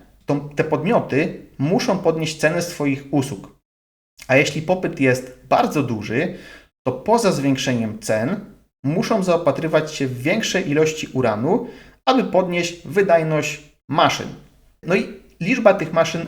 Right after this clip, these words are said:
również jest ograniczona. Proces produkcji paliwa jądrowego zajmuje bardzo dużo czasu, ale można go skrócić, zasilając urządzenia do wzbogacania, czyli tak zwane wirówki, większą ilością uranu.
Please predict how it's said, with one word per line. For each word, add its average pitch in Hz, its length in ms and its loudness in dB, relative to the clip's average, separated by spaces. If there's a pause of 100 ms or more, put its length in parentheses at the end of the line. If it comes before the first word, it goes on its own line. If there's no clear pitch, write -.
również 190 420 0
jest 135 200 -4
ograniczona. 123 680 -2 (340)
Proces 202 500 0 (480)
produkcji 156 420 -2
paliwa 214 340 4
jądrowego 123 920 0
zajmuje 143 600 0
bardzo 208 320 0
dużo 143 260 -2
czasu, 131 520 -2 (480)
ale 139 120 2
można 214 360 2
go 180 120 -4
skrócić, 143 680 -4
zasilając 156 680 2
urządzenia 143 540 0
do 127 200 2
wzbogacania, 123 1000 0
czyli 139 200 0
tak 131 180 4
zwane 131 380 0
wirówki, 127 720 -4 (320)
większą 190 640 0 (120)
ilością 143 560 0
uranu. 117 340 -2